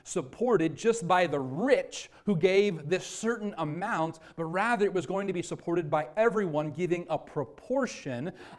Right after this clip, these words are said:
of their income. So that even though we can't give the same amount, we can all give the same portion. And we can all be equally invested.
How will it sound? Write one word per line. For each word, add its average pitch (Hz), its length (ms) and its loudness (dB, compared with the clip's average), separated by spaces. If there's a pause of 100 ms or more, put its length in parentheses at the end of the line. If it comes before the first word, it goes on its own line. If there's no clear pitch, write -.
of 180 480 4
their 165 420 4
income. 135 640 -8 (1000)
So - 140 -8
that 160 100 -2
even 208 340 2
though 165 320 4
we 147 160 -2
can't 160 460 -6
give 156 280 -2
the 139 100 -4
same 151 460 -6
amount, 131 640 -6
we 135 100 -8
can 131 240 -8
all 151 240 -6
give 135 380 -10
the 135 80 -10
same 120 440 -12 (240)
portion. - 480 -14 (1000)
And 117 80 -10
we 123 80 -10
can 127 160 -8 (100)
all 135 220 0
be 131 280 -10
equally 123 640 -10 (460)
invested. 120 720 -8